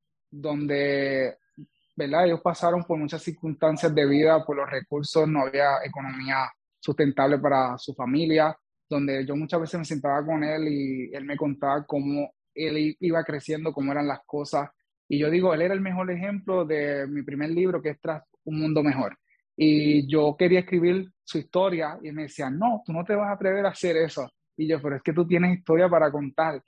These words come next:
Y él me decía, "No, nene, eso no, no, no todo el mundo es empático y no todo el mundo va a entender como que tú te pongas a contar sobre mi vida". Y yo le digo, "Pues bueno", y, y él me decía, "¿Por qué tú no haces de la tuya?".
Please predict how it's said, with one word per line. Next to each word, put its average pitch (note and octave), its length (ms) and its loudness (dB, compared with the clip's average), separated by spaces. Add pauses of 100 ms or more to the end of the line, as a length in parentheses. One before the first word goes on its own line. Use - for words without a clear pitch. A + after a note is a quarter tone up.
(260)
Y D#3 80 -2
él D3 100 -2
me D#3+ 180 0
decía, C#3+ 380 0
"No, D3 420 0
nene, C#3+ 380 -2
eso E3 280 -4
no, E3 300 -4
no, D#3 360 -6 (140)
no D#3+ 200 -4
todo F3+ 160 4
el F3+ 80 0
mundo F#3 320 -2
es E3+ 60 -6
empático E3 580 -4
y D3+ 40 -6
no C#3+ 140 -8
todo D3+ 100 -6
el D#3+ 60 -10
mundo D#3 160 -2
va D#3+ 80 2
a - 20 -2
entender D3 640 -4 (380)
como D3 320 -2
que C#3+ 120 0
tú C3+ 200 -10
te E3 120 0
pongas D3+ 240 0
a D3+ 120 2
contar D3 380 0
sobre D3 220 -4
mi C#3 120 0
vida". D3+ 360 2 (340)
Y D3 80 -4
yo D3+ 40 -2
le D3+ 80 -2
digo, D3 260 -4
"Pues B2+ 180 -8
bueno", F3+ 320 -2
y, D#3 440 -2
y E3+ 140 0
él D#3+ 120 -4
me F#3 160 -2
decía, F3+ 220 -2
"¿Por D#3+ 160 -2
qué E3+ 120 -4
tú F#3+ 80 -4
no F#3 160 -2
haces F3 200 -4
de E3 80 -2
la D#3 160 0
tuya?". F3 400 0